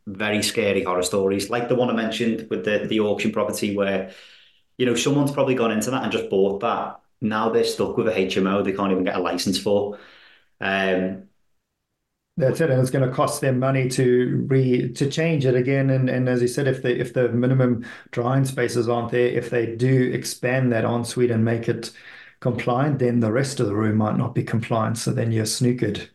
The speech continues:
Speaker 2: Yeah.
Speaker 1: Ex-, exa-,
Speaker 2: Very
Speaker 1: exactly.
Speaker 2: difficult. Yeah.
Speaker 1: And then in the end, you would have been better just buying a normal house and developing it yourself.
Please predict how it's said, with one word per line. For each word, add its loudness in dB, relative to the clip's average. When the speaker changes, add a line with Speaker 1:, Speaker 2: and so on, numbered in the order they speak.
Speaker 2:
Yeah. -2
Speaker 1:
Ex-, 0
exa-, -2
Speaker 2:
Very 0
Speaker 1:
exactly. 0
Speaker 2:
difficult. -2
Yeah. -2
Speaker 1:
And 0
then 2
in 2
the 4
end, 2
you 2
would 2
have 0
been 2
better -2
just -4
buying 0
a -2
normal 2
house -2
and 0
developing 0
it -2
yourself. -2